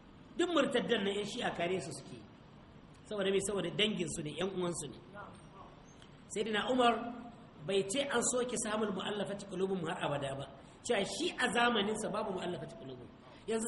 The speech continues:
saboda Allah in aka fitar da zakka a, a Qatar, aka ce babu faqirun, babu miskinun, sai dai a yi wata ƙasa, a yi Afirka ko wata ƙasa misali, shikenan sai a ce an soke sahamul fa-, fuqara'i wal masakin. Ni na je Qatar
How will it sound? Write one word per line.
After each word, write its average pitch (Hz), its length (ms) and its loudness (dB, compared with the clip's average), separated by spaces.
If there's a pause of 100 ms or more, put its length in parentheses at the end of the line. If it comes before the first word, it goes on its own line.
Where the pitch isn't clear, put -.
saboda 277 340 6
Allah 269 260 2
in 240 140 -2
aka 226 180 -2
fitar 208 300 -2
da 196 80 0
zakka 180 320 -2
a, 160 480 -4
a 170 140 -6
Qatar, 220 280 0 (1040)
aka 226 220 2
ce 220 120 2
babu 233 300 4
faqirun, 226 480 0
babu 220 220 4
miskinun, 190 560 0 (320)
sai - 180 0
dai 254 100 8
a 214 100 4
yi 208 60 4
wata 220 200 2
ƙasa, 226 320 0
a 185 60 2
yi 214 80 2
Afirka 214 440 0
ko 208 140 0
wata 214 120 -4
ƙasa 214 240 -2
misali, 220 380 -2 (840)
shikenan 262 360 2
sai 285 140 0
a 226 80 0
ce 247 80 0
an 247 160 -2
soke 262 320 0 (120)
sahamul 240 380 0
fa-, 202 120 -6 (200)
fuqara'i 247 440 2
wal 240 120 2
masakin. 214 460 -2 (840)
Ni 294 140 2
na 320 160 4
je 277 140 4
Qatar 285 340 -2